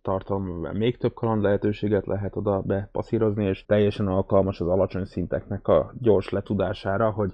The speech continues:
mire a nagy vadonba és a veszélyekbe a játékosok kimennek, addigra már valamennyire felgyúrják magukat.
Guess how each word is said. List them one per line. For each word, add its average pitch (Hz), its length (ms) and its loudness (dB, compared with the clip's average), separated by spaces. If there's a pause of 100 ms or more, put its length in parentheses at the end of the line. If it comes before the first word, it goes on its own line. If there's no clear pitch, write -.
(160)
mire 101 280 -2
a 101 200 0
nagy 120 260 4
vadonba 107 440 2
és 92 120 -2
a 95 60 -4
veszélyekbe 98 540 2
a 95 60 2
játékosok 95 580 -4
kimennek, 95 500 -6
addigra 92 300 -6
már 90 240 -6 (180)
valamennyire 92 840 -2 (240)
felgyúrják 90 640 -4
magukat. 92 600 -10